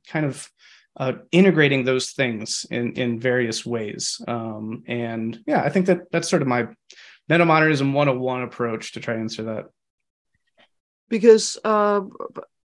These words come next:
Speaker 2: yes, so I mean, so, so we're pretty much on the, on the same page here. I mean, everything you said, I, I, I agree with. That's also how I, I define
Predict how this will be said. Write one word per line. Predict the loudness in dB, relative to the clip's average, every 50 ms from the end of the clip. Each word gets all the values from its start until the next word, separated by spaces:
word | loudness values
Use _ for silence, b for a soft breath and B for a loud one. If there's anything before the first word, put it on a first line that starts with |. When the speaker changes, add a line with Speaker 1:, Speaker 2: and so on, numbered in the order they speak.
| -6
Speaker 2:
yes, | 4 4 6 6 4
so | 2 0 2 4
I | 4
mean, | 4 4 2 0
so, | 2 4 6 6 6 4 -2
so | -6 -2 0 2
we're | 2 2 0
pretty | 2 4 4 4 4
much | 4 0 -2 -2 -4
on | -4 -4
the, | -4 -4 -4
on | -4 -4
the | -4 -4
same | -4 -2 -2 -2 -2
page | -2 -2 -2 -4 -4 -4
here. | -4 -4
I | -4
mean, | -4 -4 -4 -6 -6 -8 -10 -8 -6
everything | -4 -4 -6 -6 -4 -6 -6
you | -6 -6
said, | -6 -6 -6 -6 -6
I, | -6 -8 -10 -10 -10
I, | -8 -8 -8 -8 -10 -12 -10
I | -8 -6
agree | -6 -6 -6 -6 -6 -6
with. | -6 -8 -8
That's | -8 -10 -10 -8
also | -8 -8 -8 -8 -8 -8 -8
how | -6 -6 -6 -4
I, | -6 -6 -8 -10 _ _ _ -10
I | -8 -8
define | -8 -8 -6 -4 -2 -2 -2 -2 -4 -6 -6 -8